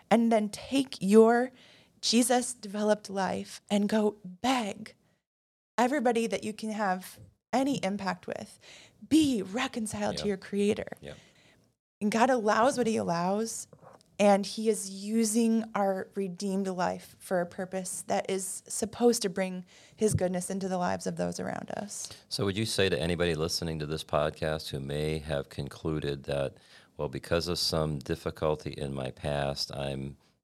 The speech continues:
Speaker 2: not useful to the Lord today," that that's not true?
Speaker 1: It's definitely not true, and it is difficult to work through because we can make super stupid choices that really make us feel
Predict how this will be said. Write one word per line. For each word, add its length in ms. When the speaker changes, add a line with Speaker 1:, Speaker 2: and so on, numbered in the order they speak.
Speaker 2:
not 300
useful 500
to 120
the 120
Lord 340
today," 360
that 160
that's 240
not 180
true? 300
Speaker 1:
It's 120
definitely 300
not 200
true, 520
and 180
it 60
is 180
difficult 380
to 80
work 220
through 300
because 460
we 160
can 140
make 200
super 440
stupid 480
choices 580
that 360
really 320
make 260
us 200
feel 420